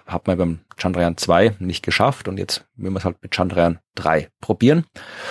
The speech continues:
Und wenn das klappt, dann werden die Inder sicher mit Chandrayaan vier weitermachen und irgendwie was, was Größeres hinschicken. Weil,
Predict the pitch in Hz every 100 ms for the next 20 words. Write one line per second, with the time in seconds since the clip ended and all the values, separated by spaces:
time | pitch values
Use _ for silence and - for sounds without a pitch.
0 | - - 104 101 - - 90 90 120 -
1 | - 98 - - 85 82 85 87 92 92
2 | 92 - 95 95 92 - 87 95 90 -
3 | 104 85 - 101 98 110 104 92 104 104
4 | 98 - 92 95 - - 98 85 82 85
5 | - 85 - - _ - - - 76 110
6 | 185